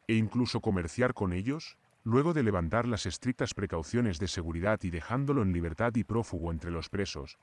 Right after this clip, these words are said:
antes de que su caso fuera expuesto, tras el fallido intento de fuga, logró, con la connivencia de las partes, obtener sierras de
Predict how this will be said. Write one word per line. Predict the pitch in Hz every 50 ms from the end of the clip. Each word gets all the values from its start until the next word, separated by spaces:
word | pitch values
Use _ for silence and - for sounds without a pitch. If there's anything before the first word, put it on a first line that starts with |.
| _ _ -
antes | - 123 143 139 170 160 120
de | 117 104
que | - 104
su | - - 82
caso | - 123 123 - - 85 78
fuera | - - 117 120 120
expuesto, | 98 - - - 113 117 107 - - 71 65 - _ _ _
tras | - 104 90 -
el | 104 92
fallido | - - 92 95 120 139 156 143
intento | 117 95 - 110 110 104 95 92
de | 87 80
fuga, | - - 110 92 80 69 65 - _ _ _ _ -
logró, | 92 90 85 98 101 90 76 73 _ _ _ _ _
con | - 113 104 104
la | 101 -
connivencia | - 104 98 98 113 131 120 - 98 90
de | 87
las | 82 80 - -
partes, | - 87 80 78 - 67 64 - - _ _ _ _ _
obtener | - 110 87 _ - 110 104 117 135 135 -
sierras | - - 117 120 123 139 131 110 92 82
de | 92 78 67 -